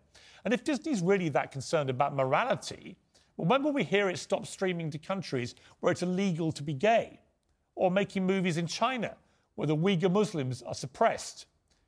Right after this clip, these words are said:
Have we heard Disney speak out against the Uyghur Muslim suppression? Have we? Hell. Sadly, this is yet another example of corporate cowardice and hypocrisy in the wo-, in the face of the woke mob.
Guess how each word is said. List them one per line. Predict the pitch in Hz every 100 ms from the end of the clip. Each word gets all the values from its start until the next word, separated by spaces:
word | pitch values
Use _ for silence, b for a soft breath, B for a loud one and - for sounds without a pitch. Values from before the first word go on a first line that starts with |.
| _ -
Have | 113
we | 110
heard | 117 143
Disney | 127 151 151
speak | - 151 135
out | 139
against | 139 131 139 - - -
the | 117
Uyghur | 123 120 113
Muslim | 143 131 147
suppression? | - 104 151 - 269 - _ _ _ _ _ -
Have | 104
we? | 107
Hell. | 107 160 143 76 - _ _ b b b
Sadly, | - 226 269 208
this | 165
is | 180
yet | 170 180
another | 190 196
example | 175 143 170 127 139
of | -
corporate | - 190 - -
cowardice | - 185 185 117 107 -
and | 123
hypocrisy | 127 175 175 127 - 95 - b b -
in | 175
the | 190
wo-, | 180 156 -
in | 170 175
the |
face | 175 180 165 -
of | 156 -
the |
woke | 160 151 143 -
mob. | 185 214 131